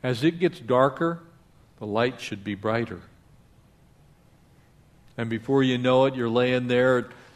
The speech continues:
you know, eleven, twelve, midnight, one o'clock in the morning, and the Milky Way is just displayed in all of its glory. You're looking right out into the edge of our galaxy.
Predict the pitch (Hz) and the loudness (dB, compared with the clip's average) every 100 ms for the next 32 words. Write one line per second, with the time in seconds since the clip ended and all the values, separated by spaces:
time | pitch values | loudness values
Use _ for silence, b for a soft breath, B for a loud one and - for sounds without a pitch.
0 | B 123 117 120 120 117 107 117 127 123 | B -8 -4 -4 -6 -8 -4 0 0 0
1 | 123 117 123 123 127 113 123 131 120 123 | -6 -2 0 2 2 0 0 0 0 0
2 | 120 123 113 120 127 113 139 127 127 135 | 0 -2 -4 -2 -2 -2 0 2 0 -4
3 | 117 120 123 123 123 117 B B - 120 | -4 -4 -4 -4 -6 -10 B B -8 -6
4 | 113 110 117 127 127 135 117 117 117 117 | -4 -4 -2 -2 -2 -4 -2 0 2 0
5 | 110 - 107 - 107 - - 123 120 110 | -2 -8 -14 -14 -18 -16 -4 0 0 -2
6 | 110 110 117 120 120 113 110 - 104 - | -4 -2 2 2 0 -2 -6 -10 -16 -6
7 | 120 117 117 117 113 113 120 117 107 107 | -2 0 0 0 -2 -4 -6 -6 -8 -2
8 | 123 131 127 123 120 113 104 110 - 117 | -2 0 0 0 -2 -8 -8 -8 -6 -6
9 | 113 107 104 95 98 98 104 95 - - | -6 -6 -6 -6 -6 -6 -6 -8 -14 -20